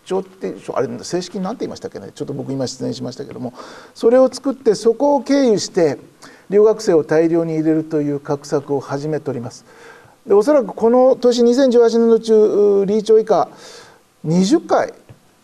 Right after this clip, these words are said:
もっとでしたかね、上皇さん。とにかく、あの、中国にトップセールスと称して行って、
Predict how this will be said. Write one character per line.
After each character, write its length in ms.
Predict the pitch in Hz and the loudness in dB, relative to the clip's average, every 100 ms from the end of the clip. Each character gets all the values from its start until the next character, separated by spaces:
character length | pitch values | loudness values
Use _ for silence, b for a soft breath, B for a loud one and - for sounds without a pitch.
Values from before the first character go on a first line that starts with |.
| _ _ _ | _ _ _
も 120 | 156 | -2
っ 20 | |
と 100 | 190 | 0
で 60 | 240 | -2
し 40 | |
た 80 | - | -4
か 80 | 120 | -8
ね、 100 | 143 | -6
上 120 | 135 | -6
皇 60 | 113 | -6
さ 260 | 110 92 | -8 -8
ん。 220 | 147 151 147 | -10 -10 -6
と 120 | 190 | -2
に 80 | 165 | 0
か 100 | 147 | -2
く、 260 | 120 - | -4 -4
あ 120 | - 127 | -4 -4
の、 500 | 117 - 127 147 139 | -4 -4 0 0 -2
中 300 | - 190 160 | -4 0 0
国 160 | 135 120 | -2 -8
に 540 | 120 - - 110 110 110 - | -12 -12 -12 -10 -12 -14 -10
ト 100 | 156 | -10
ッ 20 | |
プ 100 | - | -10
セ 140 | - 196 | -2 0
ー 40 | |
ル 60 | 151 | 0
ス 60 | |
と 100 | 123 | -4
称 200 | - 123 | -8 -8
し 40 | - | -8
て 120 | 127 | -10
行 80 | 131 | -10
っ 40 | |
て、 380 | - 254 254 | -6 0 0